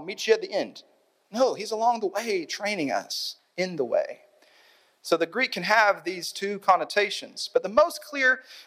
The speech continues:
is this picture of parent and child. He goes on to make the claim, "Endure hardship as discipline." God is treating you as his what?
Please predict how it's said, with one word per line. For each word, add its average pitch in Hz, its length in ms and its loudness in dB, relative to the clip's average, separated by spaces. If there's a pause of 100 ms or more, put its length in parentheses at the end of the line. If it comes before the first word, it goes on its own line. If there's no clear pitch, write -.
is 180 160 4
this 175 120 -10
picture 196 380 2
of 131 100 -4
parent 139 520 -2
and 123 360 -6
child. - 520 -8 (680)
He 196 140 0
goes 208 240 4
on 226 280 2
to 180 100 -12
make 175 240 0
the 160 60 -16
claim, 123 440 -4 (840)
"Endure 156 340 2
hardship 147 540 2
as 127 600 2 (480)
discipline." - 480 -6 (380)
God 170 540 6
is 143 220 -8
treating 220 640 -2
you 127 240 -6
as 175 480 4
his 156 460 -6
what? 147 360 2